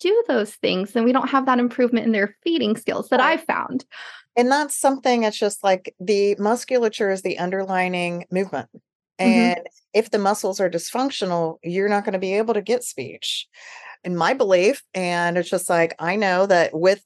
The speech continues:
Speaker 2: the controversy and everything, there's a lot, but I don't treat articulation disorders anymore. I treat muscle movement patterns.
Speaker 1: Mm-hmm.
Speaker 2: And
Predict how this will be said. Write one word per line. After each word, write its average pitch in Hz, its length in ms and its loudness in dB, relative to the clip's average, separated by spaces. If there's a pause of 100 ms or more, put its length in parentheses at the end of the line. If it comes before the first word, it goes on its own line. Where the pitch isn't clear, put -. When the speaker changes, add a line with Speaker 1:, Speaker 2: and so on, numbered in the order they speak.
Speaker 2:
the 202 160 6
controversy 185 880 0
and 175 100 2
everything, 180 460 -2
there's 180 180 -2
a 185 60 2
lot, 226 380 0
but 160 180 0 (480)
I 202 380 2
don't 208 380 2
treat - 400 -2
articulation 208 920 0
disorders 160 640 -2
anymore. 147 640 -8 (520)
I 190 160 2
treat 269 300 -2
muscle 214 360 2
movement 240 420 2
patterns. - 760 -10 (280)
Speaker 1:
Mm-hmm. 196 180 0
Speaker 2:
And 196 220 2